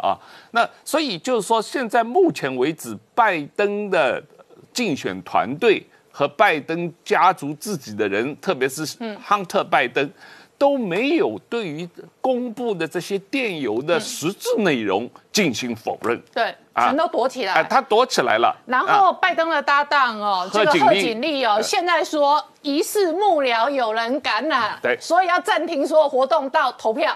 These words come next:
Speaker 1: 嗯。
Speaker 2: 所以他也绝对不会出来公开，
Speaker 1: 他也不出来了。
Speaker 2: 也不会出来回应。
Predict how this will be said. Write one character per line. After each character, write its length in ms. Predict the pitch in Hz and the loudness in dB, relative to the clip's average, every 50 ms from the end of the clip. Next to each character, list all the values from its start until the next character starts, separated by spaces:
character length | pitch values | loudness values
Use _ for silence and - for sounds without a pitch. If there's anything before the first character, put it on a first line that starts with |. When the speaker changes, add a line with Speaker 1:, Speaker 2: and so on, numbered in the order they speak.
| - - | -6 -6
Speaker 1:
嗯。 240 | - 185 151 156 117 - - | -2 -2 0 0 -2 -4 -6
Speaker 2:
所 180 | - - 359 359 | 0 2 2 2
以 20 | |
他 160 | - 381 370 | 4 2 2
也 180 | 370 339 262 240 - | 2 4 2 2 0
绝 180 | - 269 277 | -2 -2 2
对 140 | 285 370 359 277 | 4 4 4 4
不 100 | 226 294 | 4 4
会 140 | 320 320 | 4 4
出 160 | 254 370 359 311 | 4 2 2 2
来 100 | 277 269 | 2 2
公 220 | 269 294 285 302 | 0 -2 0 2
开， 160 | - - 170 | 4 4 4
Speaker 1:
他 0 | |
也 140 | 311 269 214 | 4 4 2
不 60 | 151 | 2
出 80 | 262 294 | 4 6
来 60 | 320 | 6
了。 60 | - 123 | 6 6
Speaker 2:
也 60 | 123 | 6
不 60 | 123 | 6
会 20 | |
出 40 | 294 | 4
来 100 | 277 277 | 2 2
回 260 | - 240 240 269 311 | 0 0 0 0 -2
应。 100 | 269 - | -2 -4